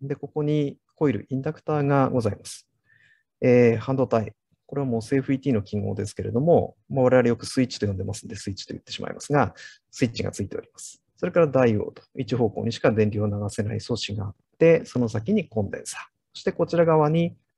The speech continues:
少し高い電圧が出てくる。ここに負荷をつけております。で、どう動くかということですが、まあ、先ほどスイッチと呼びましたが、このスイッチがオンの時には、この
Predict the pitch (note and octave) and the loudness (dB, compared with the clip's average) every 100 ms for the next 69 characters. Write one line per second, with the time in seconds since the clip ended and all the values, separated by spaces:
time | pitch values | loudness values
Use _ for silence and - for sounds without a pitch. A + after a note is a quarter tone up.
0 | _ _ - E3+ - C3 A#2+ D#3+ G#2+ G2 | _ _ -8 -8 -6 -4 4 4 4 -2
1 | G#2 F3+ - - - - _ _ _ _ | -4 -2 -2 -2 -10 -18 _ _ _ _
2 | _ _ _ _ _ _ _ _ _ _ | _ _ _ _ _ _ _ _ _ _
3 | - G3+ E3+ - G#2 - - - - - | 0 0 2 0 0 -4 -10 -12 -16 -20
4 | - _ _ _ _ _ _ - - _ | -20 _ _ _ _ _ _ -20 -20 _
5 | D#3 A2+ D#3 C4+ D#3+ A#2+ A2 G#2 G#2+ - | -4 2 4 4 4 2 0 -2 -4 -10
6 | - - - A2+ C3+ A2+ - _ - C#3+ | -16 -18 -12 -2 2 2 0 _ -8 -6
7 | C3+ C3+ C3 B2 C3 A#2+ - G2+ G#2 G#2+ | -4 -2 -4 -2 -2 -4 -4 -4 -2 -4
8 | - G2+ B2 A2+ - C#3 D3+ - A#3+ - | -2 2 2 2 -2 -2 -2 0 -2 0
9 | D#3+ - - G3 B3 G#3 D#3+ C#3+ - A#2 | 0 0 2 2 4 2 0 -2 -2 -2
10 | G#2 A#2+ C3+ C3 _ _ _ _ C#3+ C3+ | 0 2 2 2 _ _ _ _ -2 -2
11 | B2 | -2